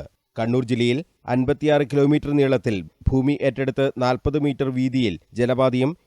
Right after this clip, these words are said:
ഇരുഭാഗത്തും പത്ത് മീറ്റർ വീതിയിൽ റോഡും എന്നതായിരുന്നു പദ്ധതി. സ്വകാര്യ പൊതു പങ്കാളിത്ത പദ്ധതി നടപ്പാക്കുമ്പോൾ പാലിക്കേണ്ട ചട്ടങ്ങളൊന്നും പാലിച്ചിട്ടില്ല എന്നും സമിതി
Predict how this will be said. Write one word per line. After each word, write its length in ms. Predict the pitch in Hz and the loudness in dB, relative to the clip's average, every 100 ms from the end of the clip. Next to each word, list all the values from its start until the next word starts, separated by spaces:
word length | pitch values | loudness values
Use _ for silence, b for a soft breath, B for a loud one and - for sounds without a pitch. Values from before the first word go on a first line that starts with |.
| 120 | -4
ഇരുഭാഗത്തും 580 | 131 127 143 135 131 135 139 | -2 0 0 0 -2 -2 -4
പത്ത് 200 | 120 151 | -2 -2
മീറ്റർ 220 | 147 127 139 | -2 -4 -4
വീതിയിൽ 280 | 139 127 135 101 | -2 0 -2 0
റോഡും 280 | 120 135 143 131 | 0 2 0 -2
എന്നതായിരുന്നു 500 | 135 131 127 123 123 110 | -2 0 0 0 -2 0
പദ്ധതി. 380 | 123 117 107 95 76 _ _ | 0 0 -2 -2 -6 _ _
സ്വകാര്യ 400 | 120 110 127 131 131 - | -4 0 2 2 0 -2
പൊതു 220 | 127 120 135 135 | -2 0 0 0
പങ്കാളിത്ത 460 | 127 131 127 123 135 - _ 120 | -2 0 0 0 0 -2 _ -4
പദ്ധതി 300 | 120 127 139 | -2 0 0
നടപ്പാക്കുമ്പോൾ 560 | 123 98 135 - 131 131 139 | 0 0 -2 -2 -4 -2 0
പാലിക്കേണ്ട 480 | 131 127 135 127 131 117 _ _ - | -2 0 -2 0 0 -2 _ _ -4
ചട്ടങ്ങളൊന്നും 680 | 127 - 143 139 131 123 80 - _ - | -4 -2 2 2 4 2 0 -10 _ -4
പാലിച്ചിട്ടില്ല 540 | 123 135 127 131 127 131 - | -2 -2 -4 -6 0 0 2
എന്നും 180 | 127 127 120 - | 2 2 -2 -6
സമിതി 320 | - 127 120 | -2 0 0